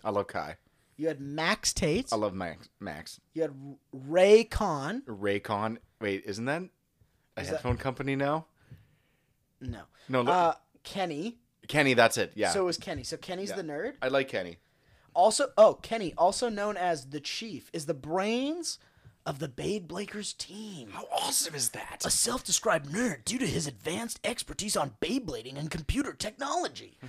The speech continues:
Speaker 1: <laughs>
Speaker 2: as well as an expert on every aspect of the sport. Oh my!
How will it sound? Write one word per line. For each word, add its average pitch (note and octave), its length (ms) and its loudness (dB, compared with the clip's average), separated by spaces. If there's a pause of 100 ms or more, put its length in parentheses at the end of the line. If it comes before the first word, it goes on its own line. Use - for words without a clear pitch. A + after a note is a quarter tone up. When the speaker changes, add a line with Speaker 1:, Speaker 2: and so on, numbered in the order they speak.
Speaker 1:
<laughs> - 240 -14
Speaker 2:
as A3 140 0 (120)
well D#4+ 200 -4
as B3 120 2
an - 140 -2
expert A#3+ 500 6
on F3+ 180 0 (140)
every C4 300 -4
aspect G3+ 420 -6
of G#3+ 80 -10
the D4 60 0
sport. - 520 0
Oh F4+ 240 -2
my! G#4 320 4